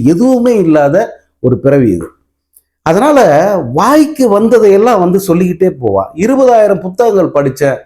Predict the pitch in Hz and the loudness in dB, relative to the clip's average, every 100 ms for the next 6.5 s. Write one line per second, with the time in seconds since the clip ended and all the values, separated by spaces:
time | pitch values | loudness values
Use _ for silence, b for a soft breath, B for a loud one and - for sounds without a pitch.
0 | _ - 123 127 156 - 123 107 - 143 | _ -6 -4 -2 -2 -2 -4 -4 -2 0
1 | 143 180 170 151 156 - _ _ _ _ | 0 0 0 0 -2 -6 _ _ _ _
2 | _ _ - 143 147 185 196 170 190 185 | _ _ -4 -2 0 0 0 -2 0 0
3 | 156 156 135 139 160 160 - 135 - 156 | 0 -2 -2 -2 -2 -4 -2 -2 0 0
4 | 175 175 180 135 139 202 220 b b b | -2 -2 0 2 2 0 -2 b b b
5 | 143 170 196 214 190 160 156 139 147 160 | -2 0 2 4 2 2 2 2 0 0
6 | 170 185 190 165 143 | 0 0 2 2 2